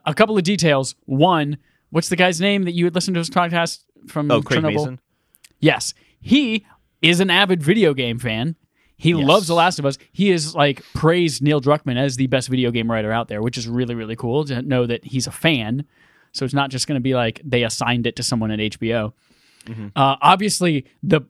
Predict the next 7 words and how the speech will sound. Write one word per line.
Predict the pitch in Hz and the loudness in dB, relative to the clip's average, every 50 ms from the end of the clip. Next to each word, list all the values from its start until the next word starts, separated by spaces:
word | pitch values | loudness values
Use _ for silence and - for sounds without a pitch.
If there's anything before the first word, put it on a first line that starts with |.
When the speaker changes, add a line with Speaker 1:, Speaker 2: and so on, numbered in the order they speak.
| _ | _
Speaker 1:
the, | 185 139 131 139 139 139 139 131 127 127 - - | -6 -2 0 2 2 2 2 0 0 -2 -4 -6
like, | 135 123 120 - - | -8 -10 -10 -8 -6
nuclear | 165 139 147 147 151 147 - 151 147 143 127 | -4 0 0 2 0 0 0 0 0 0 0
fallout | - - 139 139 151 147 139 131 123 120 127 - _ _ _ - | 2 2 2 2 2 2 2 2 2 0 -2 -4 _ _ _ -2
<clears throat> | - - - 196 165 | -2 0 0 0 -2
from | - - 170 156 143 135 127 123 123 113 - - | 0 2 2 4 4 2 2 -2 -4 -6 -8 -4
Chernobyl | - - 139 123 127 139 147 131 123 123 117 | 0 0 2 4 4 2 2 2 0 -2 -2